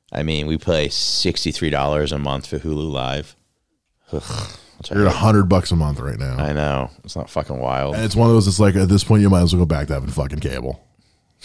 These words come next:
Speaker 1: The only reason we got Hulu Live, the only reason I got Hulu was to watch the Reds games, and now she's
Speaker 2: Wow.
Speaker 1: like, "I like all these other channels,"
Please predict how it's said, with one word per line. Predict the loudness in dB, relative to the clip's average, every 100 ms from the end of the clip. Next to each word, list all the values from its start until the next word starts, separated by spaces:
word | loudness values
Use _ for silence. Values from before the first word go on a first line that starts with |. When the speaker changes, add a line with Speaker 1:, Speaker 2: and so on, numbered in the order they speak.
| -8 -6 -10 -16 -20 -6
Speaker 1:
The | 0
only | 2
reason | 2 2
we |
got | 0 0
Hulu | 0 2 2
Live, | 2 2
the | 2
only | 2
reason | 2
I | 0 0
got | 0 0
Hulu | 0 0 0 0
was | -2 -2
to | 0
watch | 0 -2
the | -2
Reds | 0 0 -2
games, | -2 -2 -4 -6
and | -6 -2
now | 0
she's | 0 0 0
Speaker 2:
Wow. |
Speaker 1:
like, | -2 -4
"I | -4 0 0
like | 0 0 0 0
all | 0 2
these | 0 0
other | 0 0
channels," | -2 -4 -4 -8 -10